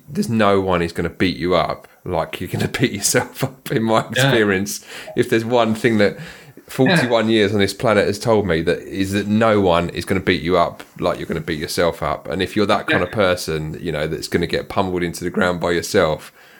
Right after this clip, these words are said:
Speaker 1: yeah. Um,
Speaker 2: And, and I, I love social media, but like you say, it's, and I, I've even had people say it to me, which I'm trying to change a little bit, is people have said on social media, like, how, you know, you know, "How did you, how are you dealing with stuff so easily now?"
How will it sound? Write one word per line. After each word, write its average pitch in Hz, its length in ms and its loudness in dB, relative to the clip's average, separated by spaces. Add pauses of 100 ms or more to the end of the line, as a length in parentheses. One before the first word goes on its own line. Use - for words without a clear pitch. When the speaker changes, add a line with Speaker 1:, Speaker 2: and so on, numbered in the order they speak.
(160)
Speaker 1:
yeah. 73 320 -4 (440)
Um, 87 420 0 (220)
Speaker 2:
And, - 260 0 (280)
and 202 140 2
I, 180 200 2
I 180 120 2
love 175 200 2
social 117 240 -2
media, 104 340 0
but 120 100 0
like 120 240 0
you 117 60 -2
say, 104 380 -2
it's, - 320 -10 (340)
and 135 200 0
I, 147 200 -4
I've 175 160 2
even 190 200 2
had 120 140 0
people 110 200 0
say 107 200 0
it 98 100 -8
to - 100 -4
me, 147 160 2
which 107 160 -4
I'm 113 100 0
trying 151 200 2
to 131 60 2
change 117 280 0
a 107 40 -4
little 135 260 -2
bit, 95 200 -8
is - 120 -10
people 127 220 0
have 117 100 0
said 113 180 2
on 110 100 2
social 110 340 -2
media, 110 240 2
like, 104 200 -2
how, - 160 -2
you 120 80 -2
know, 110 180 -4 (960)
you 120 80 0
know, 110 400 2
"How 147 180 2
did 143 200 2
you, 123 360 2
how 135 220 0
are 135 40 4
you 123 180 4
dealing 120 280 2
with 110 160 0
stuff - 220 -4
so 113 240 -2
easily 110 340 -2
now?" 69 200 -14